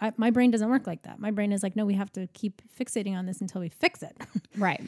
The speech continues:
Speaker 1: And that is a superpower. And we're really, I think in some ways, there's a lot of talk about why has she been the face of this movement so much?
Speaker 2: Mm-hmm.
Speaker 1: And because there are a lot of other young ch-, people who have been speaking up and doing things and coming in front of,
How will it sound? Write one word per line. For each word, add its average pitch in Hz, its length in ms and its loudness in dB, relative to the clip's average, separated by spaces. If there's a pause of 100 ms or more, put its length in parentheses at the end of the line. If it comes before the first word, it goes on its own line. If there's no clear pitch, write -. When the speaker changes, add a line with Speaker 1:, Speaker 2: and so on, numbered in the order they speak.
(140)
Speaker 1:
And 240 180 8
that 220 240 2
is 254 360 4
a - 40 -8
superpower. 190 560 -4
And 226 220 4
we're 262 80 8
really, 262 460 4 (440)
I 247 60 4
think 320 240 2
in 285 120 6
some 262 220 4
ways, 240 220 4 (180)
there's 262 120 0
a 294 60 4
lot 269 180 4
of 262 100 2
talk 240 260 0
about 202 320 0 (420)
why 214 400 4
has 202 120 2
she 220 320 0
been 233 380 4
the 233 80 2
face 233 480 -2
of 233 240 -4
this 247 240 0
movement 254 400 4
so 269 120 0
much? 254 300 4
Speaker 2:
Mm-hmm. 226 80 2
Speaker 1:
And 226 280 6 (500)
because 262 220 4
there 320 120 8
are 302 160 6
a 359 60 6
lot 233 160 4
of 208 100 0
other 202 240 -2
young 202 480 -2
ch-, - 120 -12 (420)
people 208 460 0
who 220 160 4
have 196 220 0
been 190 640 0
speaking 214 420 -2
up 202 140 -2
and 202 160 2
doing 190 240 2
things 190 320 -4
and 190 100 -4
coming 185 360 -2
in 185 100 -2
front 180 240 -4
of, 175 260 -6